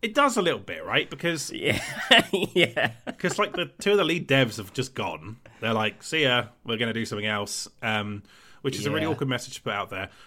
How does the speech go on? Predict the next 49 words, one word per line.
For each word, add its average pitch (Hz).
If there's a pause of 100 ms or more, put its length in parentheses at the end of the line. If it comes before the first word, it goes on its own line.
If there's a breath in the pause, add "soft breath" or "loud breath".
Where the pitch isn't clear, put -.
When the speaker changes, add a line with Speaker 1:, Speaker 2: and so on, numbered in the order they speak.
(180 loud breath)
Speaker 1:
The, 139 (140)
the 143
fact 196
that 170
the 160
Suicide 143
Squad 117 (560 soft breath)
are -
kinda 143
like, 127
the, 143 (140)
the 135
journey 160
that 131
that 131
I 131
P, 95
I 101
hate, 123
which 127
I 120
hate 120
saying, 87 (180)
has 131
been 131
through 110
since 110
they 107
started 113
working 120
on 110
that 107
game, 101
of 95 (580 loud breath)
a 120
terrible 143
David 131
Ayer 110
movie, 90 (260 soft breath)
a 135
kind 208
of 151
fun 139
James 123
Gunn 123
movie 101
that 113
absolutely 107
bombed, 85